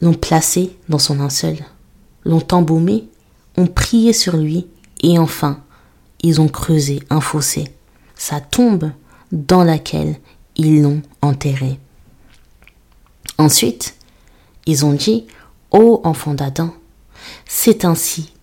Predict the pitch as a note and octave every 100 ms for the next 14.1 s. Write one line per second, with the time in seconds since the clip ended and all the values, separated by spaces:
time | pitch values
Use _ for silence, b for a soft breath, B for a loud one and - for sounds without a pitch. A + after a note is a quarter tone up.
0 | - - D#3+ D3+ C#3 A#3+ F#3 F3 E3+ E3
1 | - D3+ - D3 C#3+ - - _ E3 D#3
2 | D3+ C3+ C#3+ C#3 C3 C3 - - - -
3 | B B B B B B B B B -
4 | G3+ F3+ E3+ G#3 - F3+ F3 F3+ E3+ -
5 | - F3 - B B B B B E3 D#3
6 | D3 - D3 D#3 G3+ F3+ D#3 D#3 F3 -
7 | B B B - D3+ C#3 - A#3 - D#3
8 | D3 C#3+ C#3+ G3+ - G#3+ G3 - b b
9 | D#3 D#3+ D#3+ - F3+ F#3+ - F#3+ D#3+ D#3
10 | E3 - D#3+ D3+ C#3+ C#3 C3+ C3 C3 -
11 | _ _ _ _ _ _ _ _ _ -
12 | B B B B B B B B - E3+
13 | G3 - A#3 F3 - E3 D#3+ - F3+ F3
14 | D#3